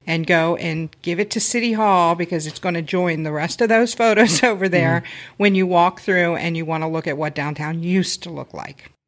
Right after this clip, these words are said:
Speaker 2: Last thing I wanna say about the, about the current council and Councilman Butler, you're not running for office. You're in office.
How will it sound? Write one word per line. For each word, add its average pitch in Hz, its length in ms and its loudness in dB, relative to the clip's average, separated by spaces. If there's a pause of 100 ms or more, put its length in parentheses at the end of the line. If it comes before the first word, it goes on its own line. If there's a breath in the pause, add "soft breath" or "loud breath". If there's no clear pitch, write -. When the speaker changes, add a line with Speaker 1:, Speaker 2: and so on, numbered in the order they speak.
(320)
Speaker 2:
Last 220 300 0
thing 190 140 4
I 180 60 6
wanna 135 220 2
say 110 520 -4
about 120 540 0 (280)
the, 123 640 0 (100)
about 131 320 0
the 127 80 -2
current 127 300 0
council 113 420 -2
and 113 100 -2
Councilman 117 440 -2
Butler, 110 420 0 (760)
you're 156 180 -2
not 175 200 2
running 160 240 2
for 131 200 0
office. - 520 -4 (140)
You're 127 200 0
in 131 100 2
office. - 580 -8